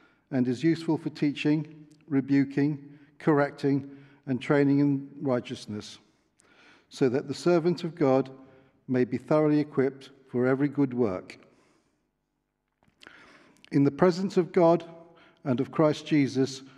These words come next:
who will judge the living and the dead, and in view of his appearing and his kingdom, I give you this charge. Preach the word, be prepared in season and out of season.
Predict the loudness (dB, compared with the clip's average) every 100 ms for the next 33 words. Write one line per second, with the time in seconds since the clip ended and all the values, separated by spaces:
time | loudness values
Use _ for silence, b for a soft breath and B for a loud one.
0 | B B -4 0 0 2 0 0 -2 0
1 | 2 2 2 0 0 0 0 0 -4 -20
2 | b b b b b -2 0 0 4 4
3 | 4 2 -2 -4 -4 0 2 4 2 -2
4 | -6 -6 -4 -4 -2 0 0 0 -2 -4
5 | -14 B B B B -6 -2 0 0 2
6 | 0 -2 -2 -2 -2 -4 -10 -14 -18 _
7 | _ _ _ B B B B 2 2 2
8 | -2 -2 2 4 4 2 -4 -18 -20 b
9 | b b b b b _ _ 2 2 2
10 | -2 2 2 2 0 2 4 4 2 0
11 | -2 -2 2 2 0 -6 -2 0 0 -2
12 | -10